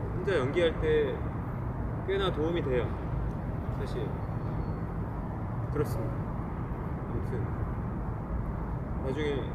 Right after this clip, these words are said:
여러분들이 전사를 써서 보내주시면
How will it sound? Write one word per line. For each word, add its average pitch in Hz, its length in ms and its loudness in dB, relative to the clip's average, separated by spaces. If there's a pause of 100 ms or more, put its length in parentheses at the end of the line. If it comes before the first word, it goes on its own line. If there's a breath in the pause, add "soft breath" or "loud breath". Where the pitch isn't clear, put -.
(460)
여러분들이 147 640 2 (520)
전사를 156 400 2
써서 160 440 0 (1500)
보내주시면 156 640 0